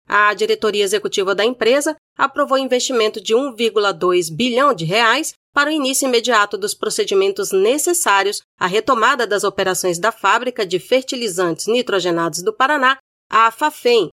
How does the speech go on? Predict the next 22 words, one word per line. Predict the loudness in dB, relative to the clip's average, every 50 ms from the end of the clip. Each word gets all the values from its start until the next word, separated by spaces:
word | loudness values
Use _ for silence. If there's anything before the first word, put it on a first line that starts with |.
| _ _ -2
localizada | 0 0 0 0 -2 -4 -2 -2 0 2 2 2 2 0
em | 0 0
Araucária. | 2 2 2 0 -2 -2 0 2 2 2 2 0 -4 -6 -12 _ _ _ _
A | -6 -6
fábrica | 0 0 0 0 2 -2 -4 -2
está | -4 -4 -2 -2 -2 0
parada | 0 0 2 4 2 2 2 0 0 2
desde | 2 2 2 2 0
dois | 0 0 0 0 2
mil | 0 0 0
e | 0
vinte, | 0 0 0 0 0 -2 -2
quando | 0 2 2 2 2 -2 -4
foi | -4 -2 0 0 0
incluída | -2 -4 -4 -2 -2 0 0 0 0 0
no | 0 0
projeto | 0 0 -2 0 0 0 0 -2 -2
de | -4 -6 -6
privatização | -4 -2 -2 -2 0 0 -2 -2 -4 -4 -4 -4 -2 0 0 0 0
do | 0 0
governo | 0 0 2 2 0 0 0
passado. | 0 0 -2 0 0 2 2 2 2 0 -4 -10